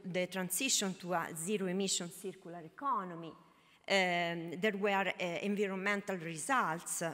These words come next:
because, uh, uh, these projects, uh, mm, protected in, uh, the environment, ecosystems, and biodiversity. And also socioeconomic results, because they are aimed at creating new jobs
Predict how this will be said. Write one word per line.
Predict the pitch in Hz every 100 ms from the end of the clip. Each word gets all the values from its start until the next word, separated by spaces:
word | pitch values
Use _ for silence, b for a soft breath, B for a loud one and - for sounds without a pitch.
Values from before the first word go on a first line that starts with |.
| 175
because, | 180 - 170 175 - 180
uh, | 170 - B B B -
uh, | 180 180 170
these | 196 -
projects, | - 190 214 208 208 -
uh, | 180 147 -
mm, | 175 156 -
protected | 180 175 143 - 180 165
in, | 165 151 170
uh, | 170 165
the | 175
environment, | 165 156 196 220 175 165 165 160 160
ecosystems, | 151 160 - 247 - 190 170 -
and | 170
biodiversity. | 151 160 165 165 254 175 156 - 185 180 151 - B B B B -
And | 226 233
also | 311 - 226
socioeconomic | 269 269 220 - 220 220 180 165 170
results, | 165 170 175 135 135 - 160
because | 160 190 190 196 - - - - 160
they | 185 180
are | 160
aimed | 190 208 190 165
at | 143 160 -
creating | - 180 185 185 160 156
new | 170 160
jobs | 240 214 180 180 -